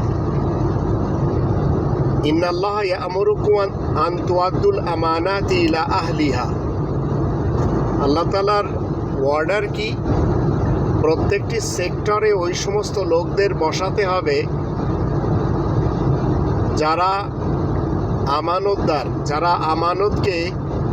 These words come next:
হেফাজত করতে জানে। আর ষোলো নম্বর সূরা আন-নাহালের নব্বই নম্বর আয়াতে বলা হচ্ছে, "ইন্নাল্লাহা ইয়া'মুরু বিল আদলি ওয়াল ইহসান",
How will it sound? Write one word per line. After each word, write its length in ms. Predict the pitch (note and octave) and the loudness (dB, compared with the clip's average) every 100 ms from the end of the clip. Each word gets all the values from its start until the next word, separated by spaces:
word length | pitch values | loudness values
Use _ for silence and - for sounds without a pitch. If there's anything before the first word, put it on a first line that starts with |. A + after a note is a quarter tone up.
| - - | 0 0
হেফাজত 460 | E3 - G#3 G#3 G3 - | 0 0 -2 -2 0 2
করতে 320 | E3+ D#3 D#3 | 0 2 0
জানে। 320 | C#3 B2+ - - - - - - - - - - - - - - - - - - - C#3 | 0 0 -2 -2 -2 0 0 0 0 -2 0 0 0 0 0 0 0 0 2 2 2 2
আর 140 | D3 | 0
ষোলো 360 | - - D#3+ F#3+ | -2 -2 0 2
নম্বর 280 | A3 G#3 A#3 | 2 2 0
সূরা 300 | - G#3+ G#3+ | 2 2 2
আন-নাহালের 640 | G#3 F#3+ F3+ G#3 F#3+ E3 E3+ - - - - - - - - - - - - - - - - C#3 | 0 0 0 -2 0 0 0 0 0 0 2 0 0 0 0 0 0 0 -2 0 0 0 0 2
নব্বই 340 | C#3+ D3 F#3+ | 2 2 0
নম্বর 300 | G3 G#3+ A3+ | 0 0 0
আয়াতে 320 | G3+ F#3+ E3+ | -2 0 0
বলা 260 | F#3 E3+ E3+ | 0 0 0
হচ্ছে, 460 | F3+ G3+ - G#3+ A3+ - - - - - - F#4+ - - - - - - - - - | 0 0 0 0 0 -2 -2 -2 0 0 0 0 0 2 2 2 0 0 0 0 2
"ইন্নাল্লাহা 600 | D3+ E3+ F3 G3 G#3+ G3+ | 2 2 0 0 -2 -2
ইয়া'মুরু 520 | F3+ G#3+ G3 G3+ G3 | -2 -2 0 2 2
বিল 180 | F3+ E3+ | 2 2
আদলি 440 | E3 G3 F#3+ F#3 | 2 2 2 2
ওয়াল 220 | F3 E3+ | 2 2
ইহসান", 580 | D#3+ C#3+ - F#3 E3 C3 | 0 0 0 0 0 -2